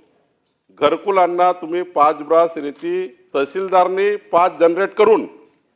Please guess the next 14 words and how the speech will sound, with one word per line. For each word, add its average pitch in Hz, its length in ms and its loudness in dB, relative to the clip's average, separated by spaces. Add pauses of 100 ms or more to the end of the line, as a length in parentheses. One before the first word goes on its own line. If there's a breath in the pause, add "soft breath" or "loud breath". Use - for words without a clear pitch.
(600)
तहसीलदारनी 185 580 0
महाखनिजच्या 180 840 0 (100)
ऑनलाईन 175 400 0
वन, 185 160 -4 (240)
पोर्टलवरनं 180 600 -2
प-, 185 200 -14
पाच 175 360 0 (420)
त्या 165 100 2
ठिकाणी 180 220 -4
जनरेट 202 320 0
करायची, 190 440 -2 (520)
ती 233 240 -4
वाळूची 180 560 0
पाच 196 340 2